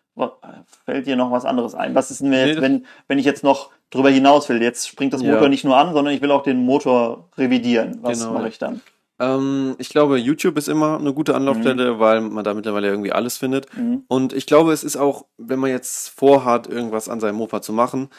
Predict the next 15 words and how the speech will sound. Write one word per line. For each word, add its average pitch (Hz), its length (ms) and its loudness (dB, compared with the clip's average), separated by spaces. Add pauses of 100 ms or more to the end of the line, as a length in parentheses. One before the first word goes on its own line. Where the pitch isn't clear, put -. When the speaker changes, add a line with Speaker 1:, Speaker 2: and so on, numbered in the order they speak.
(220)
Speaker 2:
dann 117 120 -4
muss 160 160 0
man 160 80 -2
nicht 151 140 -2
unbedingt 135 320 -2
nach 120 120 -4
dem 110 560 -6
gleichen 117 320 -2
Modell 113 360 2
suchen, 110 280 -6
Speaker 1:
Genau. - 40 -6
Speaker 2:
sondern 113 180 0
oft 120 240 -2
ist - 160 -6
das, - 160 -10